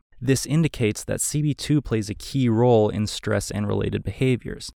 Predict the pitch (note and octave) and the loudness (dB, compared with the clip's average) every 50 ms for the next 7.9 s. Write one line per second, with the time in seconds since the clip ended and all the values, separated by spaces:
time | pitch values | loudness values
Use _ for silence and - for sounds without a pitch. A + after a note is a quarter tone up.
0 | _ _ - A#2+ A#2 A#2 A2+ A2 - - A2 G#2+ G2 A2 A2 A2+ A2+ A2+ G#2 G#2+ | _ _ 0 2 2 2 2 0 0 0 0 0 2 2 4 4 2 2 2 0
1 | G2+ - G2+ G2 G#2+ C#3+ E3+ - - C#3 A#2+ G#2+ G2+ F#2+ - G2+ - - - G#2 | 0 -2 -4 0 2 2 2 2 2 2 2 2 2 0 -2 -2 -2 -2 -2 -2
2 | G#2+ A2+ A#2+ B2 A2+ A#2+ A#2+ - - B2 A#2 A2+ A2+ A2 G#2+ - - G#2+ G#2+ - | 0 0 -2 -2 -2 -4 -4 -4 -4 -6 -4 -4 -4 -4 -4 -4 -6 -6 -6 -6
3 | - - - - - - - C3 B2 A#2+ - _ - - - C3+ B2+ A#2+ - - | -8 -8 -8 -8 -8 -6 -4 -2 -2 -2 -4 _ -6 -4 0 0 0 0 0 -2
4 | - A2 A2 G2+ A2+ G#2+ G#2 - - - G#2+ G#2+ G#2 G#2 G2+ G#2 G#2 G#2+ G#2 G#2 | -2 -2 -2 -2 -2 -4 -4 -4 -4 -4 -4 -2 -4 -6 -4 -2 0 0 0 0
5 | - F#2 G#2 G#2 G2 G#2 A2+ A#2+ B2+ B2+ A#2 A2+ A2 G#2+ - - A2+ A2 G#2+ F#2+ | -2 -2 -4 -4 0 0 0 2 2 2 2 2 0 0 0 -2 -2 -2 -2 -2
6 | F#2+ G2+ G#2 G#2 G#2+ G#2 A2 - - C3 C3 B2 A2+ G#2+ - - G#2+ G#2+ G#2 G2 | -2 -2 -2 0 0 0 0 0 -2 -2 -2 -2 -2 -4 -2 -2 -2 0 0 0
7 | G2+ G#2 G2+ - - - A2 A2+ G#2 G#2+ G2+ G2+ G#2+ A2 - - - | 0 -2 -2 -2 -2 -2 -2 0 0 0 0 2 2 2 2 0 -2